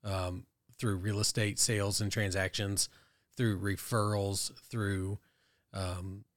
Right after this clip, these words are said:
repeat business, anything to do with real estate, we help give back to these organizations, um, monetarily and physically. So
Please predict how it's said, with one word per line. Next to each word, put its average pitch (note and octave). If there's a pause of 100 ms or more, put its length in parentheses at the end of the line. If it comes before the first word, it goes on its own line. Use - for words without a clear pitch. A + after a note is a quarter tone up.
repeat B2
business, G#2+ (340)
anything C3
to A2+
do A#2+
with A2
real A2+
estate, C#3+ (480)
we A#2+
help B2
give G2+
back A2+
to -
these G#2
organizations, G2 (640)
um, G2 (240)
monetarily A2+
and A2
physically. F#2+
So G#2+